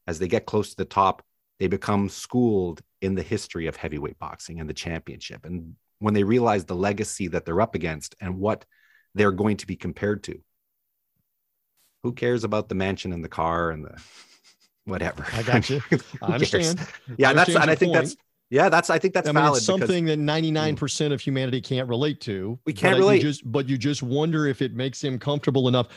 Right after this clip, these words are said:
Speaker 2: Because, for example,
Speaker 1: Mm.
Speaker 2: when Mike Tyson lost to Buster Douglas, you love my
Speaker 1: Mm-hmm.
Speaker 2: Mister, uh, Nostalgia hat that I put on. So when
Speaker 1: Sure.
Speaker 2: we go back to Tyson losing to Douglas in February of nineteen ninety, do you realize, do you remember off the top of your head,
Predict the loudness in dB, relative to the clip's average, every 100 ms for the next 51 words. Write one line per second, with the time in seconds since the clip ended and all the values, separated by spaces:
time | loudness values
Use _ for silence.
0 | -6 0 2 2 2 2 4 2 2 -4
1 | -16 -20 -20 _ 0 2 4 4 4 4
2 | 4 4 4 4 4 2 2 0 2 2
3 | 2 -2 -10 -14 -16 -10 -8 -2 -2 0
4 | 0 2 0 -2 -2 -2 -4 -2 -2 -4
5 | -4 -4 0 0 0 -6 -10 _ _ -4
6 | -4 -6 -6 -4 -6 -8 -16 _ _ _
7 | -2 2 4 4 4 4 2 2 2 2
8 | 2 2 4 4 4 4 4 2 2 2
9 | 2 4 4 2 2 0 0 0 2 0
10 | -2 -6 -14 -2 2 2 2 2 2 2
11 | 2 0 0 0 0 0 0 -2 -2 -2
12 | -2 -4 -4 0 0 0